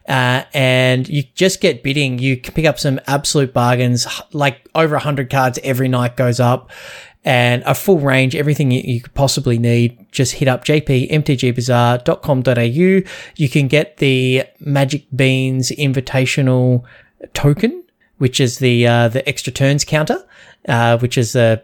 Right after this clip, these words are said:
yeah, a goblin counting beans, which is pretty sweet, courtesy of our Envy winner last year in Jedi's Walker. So get yourself that with the, the beans logo on the back. It's pretty sweet. It's a good way to flex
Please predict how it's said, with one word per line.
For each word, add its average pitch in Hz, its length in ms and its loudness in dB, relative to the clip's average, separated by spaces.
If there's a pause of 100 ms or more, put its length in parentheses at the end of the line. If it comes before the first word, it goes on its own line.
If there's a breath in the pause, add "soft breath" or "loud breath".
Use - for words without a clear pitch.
(100)
yeah, 120 240 0
a 123 60 2
goblin 120 400 0
counting 120 280 0
beans, 123 320 0
which - 120 -16
is 131 100 -8
pretty 131 160 -4
sweet, - 380 -2 (160)
courtesy 127 680 0 (100)
of 123 360 2
our 127 300 0
Envy 131 520 -6
winner 131 500 0 (320 loud breath)
last 127 340 0
year 147 220 2
in 131 80 2
Jedi's 127 420 0
Walker. 190 380 0
So 123 160 0
get 135 160 -4
yourself 123 300 -4
that 131 260 -2
with 127 140 -4
the, 123 360 0
the 139 60 -4
beans 139 560 0 (560 loud breath)
logo 156 260 4
on 143 100 2
the 135 60 0
back. 180 220 2
It's - 160 -10
pretty 151 420 -4
sweet. 220 360 -2
It's - 120 -18
a 135 40 -10
good 131 100 -6
way 131 100 2
to 127 80 0
flex 143 380 -4